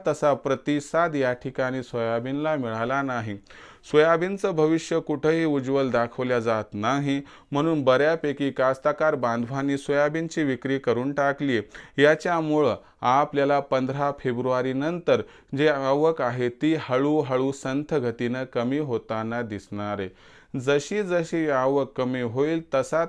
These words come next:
तसा त्याचा सोयाबीनच्या भावावरती परिणाम होईल आणि याच्यामुळे मागणी पुरवठ्यात काही प्रमाणात तफावत निर्माण होऊन दोनशे रुपयांची तेजी जर पंधरा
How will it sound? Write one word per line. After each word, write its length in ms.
तसा 280
त्याचा 460
सोयाबीनच्या 720
भावावरती 800
परिणाम 560
होईल 320
आणि 240
याच्यामुळे 680
मागणी 440
पुरवठ्यात 580
काही 320
प्रमाणात 520
तफावत 500
निर्माण 460
होऊन 400
दोनशे 600
रुपयांची 680
तेजी 480
जर 360
पंधरा 480